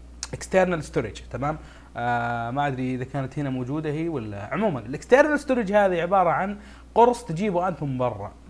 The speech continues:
من جوجل Drive، من أي مكان. لو سوينا تحديث الحين بنحصل إنه جات عندنا هنا النوتس، تمام؟ فعندك الجوجل، جوجل درايف مثلًا تقدر إنك توصله، الدروب بوكس تقدر إنك توصله. فشخص معين يقول والله أنا حاب أستخدم درايف حق جوجل،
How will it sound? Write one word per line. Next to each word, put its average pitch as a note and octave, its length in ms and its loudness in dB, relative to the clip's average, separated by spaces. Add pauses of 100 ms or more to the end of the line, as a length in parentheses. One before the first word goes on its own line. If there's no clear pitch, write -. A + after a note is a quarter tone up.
من C3 180 -2
جوجل F#3+ 360 2
Drive، E3+ 400 4
من D3+ 80 -2
أي D#3 100 -2
مكان. C3 280 -4
لو A#2+ 60 -6
سوينا D3 200 -4
تحديث C#3+ 260 -6
الحين C3 220 -6 (340)
بنحصل B2+ 380 -8
إنه B2+ 220 -4
جات A#2+ 240 -6
عندنا A2 260 -8
هنا A2 140 -8
النوتس، A2+ 400 -8 (320)
تمام؟ E3 260 -2 (220)
فعندك G#3 380 2
الجوجل، G#3+ 380 6
جوجل G#3 280 6
درايف F3+ 260 6
مثلًا A#3+ 200 4
تقدر A#3+ 260 4
إنك G#3 120 -2
توصله، F3 360 0
الدروب F3 320 0
بوكس G#3 200 0
تقدر F#3+ 200 0
إنك F3+ 180 -6
توصله. C#3+ 360 -2 (220)
فشخص A3 540 2
معين G#3 280 0
يقول G3 180 -2
والله F3+ 340 4
أنا F#3+ 100 -2
حاب E3+ 200 2
أستخدم G3 420 -4
درايف D3+ 540 0
حق - 80 -8
جوجل، C3 440 -2